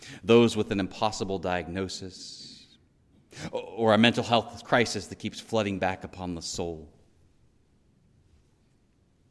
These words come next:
An anxiety that grips un-, uncontrollably, a debt that paralyzes,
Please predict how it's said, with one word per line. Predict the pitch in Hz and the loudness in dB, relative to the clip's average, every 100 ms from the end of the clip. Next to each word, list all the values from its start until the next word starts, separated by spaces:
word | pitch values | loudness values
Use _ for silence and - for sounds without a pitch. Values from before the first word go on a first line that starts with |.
| _ _ _ - - | _ _ _ -20 -8
An | 90 | -2
anxiety | 95 92 95 101 90 78 71 | 0 2 4 6 4 0 -8
that | 82 | -8
grips | 98 90 - - - - - | -4 -6 -6 -12 -12 -12 -2
un-, | 113 120 | 2 2
uncontrollably, | 110 104 101 87 107 98 87 85 78 76 _ - - - | 0 -2 -4 -4 -2 -2 -4 -8 -10 -12 _ -20 -8 -4
a | 95 | 2
debt | 110 107 - | 4 4 0
that | 85 | -10
paralyzes, | - 104 95 87 85 80 78 - - | -2 0 2 0 -2 -6 -14 -16 -18